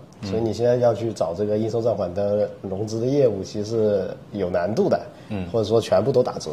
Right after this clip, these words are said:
Speaker 2: 嘛。
Speaker 1: 嗯。
Speaker 2: 啊，你像这个，如果把利息算在里面，贴个，贴七八个点，这种九，九二折的这种，算是比较好了，
Speaker 1: 嗯。
Speaker 2: 九五折的是非常好了。
Speaker 1: 嗯。
Speaker 2: 啊，那一般很多，你像著名财经博主老莫是吧？他们这种人，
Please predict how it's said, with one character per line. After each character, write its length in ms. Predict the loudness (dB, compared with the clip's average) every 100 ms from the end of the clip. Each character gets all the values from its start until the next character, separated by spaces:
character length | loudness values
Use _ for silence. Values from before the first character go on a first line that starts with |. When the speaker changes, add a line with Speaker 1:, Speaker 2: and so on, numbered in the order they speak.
| -8
Speaker 2:
嘛。 100 | -8 -12 -14
Speaker 1:
嗯。 160 | -8 -8 -8 -14 -14
Speaker 2:
啊， 140 | -10
你 100 | -2
像 160 | 2 2
这 120 | 2
个， 240 | 2 2
如 100 | 2
果 140 | 2 2
把 100 | 2
利 140 | 2
息 120 | -2
算 160 | 2 4
在 80 | 4
里 80 | 0
面， 160 | -2 -4
贴 160 | -2
个， 260 | 2 2 0 -6 -18 -18 -18 -18 -18 -18 -10
贴 120 | -4
七 220 | -2 0 2
八 160 | 2
个 40 | 4
点， 240 | 2 2
这 60 | 2
种 160 | 0
九， 180 | 0 -2 -4
九 160 | -2 2
二 200 | 4 2
折 220 | 0 -2
的 80 | -2
这 140 | -2
种， 120 | -4 -4 -8 -12 -16
算 220 | 0 4 4
是 80 |
比 80 | 2
较 140 | 2 2
好 240 | 2 -4
了， 80 | -8
Speaker 1:
嗯。 80 | -14 -6
Speaker 2:
九 140 | -2
五 180 | 0 0
折 160 | -2
的 80 | 0
是 80 | -2
非 160 | 0 0
常 180 | 0
好 180 | -4 -6
了。 60 | -10 -16 -20 -18 -8
Speaker 1:
嗯。 80 | -4
Speaker 2:
啊， 80 | -2
那 60 | -2
一 100 | 2
般 280 | 6 6 4
很 180 | 2
多， 260 | -2 2 2 0 -8 -20 -20 -20
你 60 | -4
像 160 | -2 2
著 200 | 4 4
名 160 | 4
财 200 | 2 2
经 200 | 2 2
博 160 | 2 0
主 240 | 0 -2
老 200 | -2 -2
莫 340 | 2 6 6 6
是 60 |
吧？ 180 | 2 -4 -6
他 120 | -4
们 80 | 0
这 100 | 4
种 180 | 4 6
人， 240 | 4 2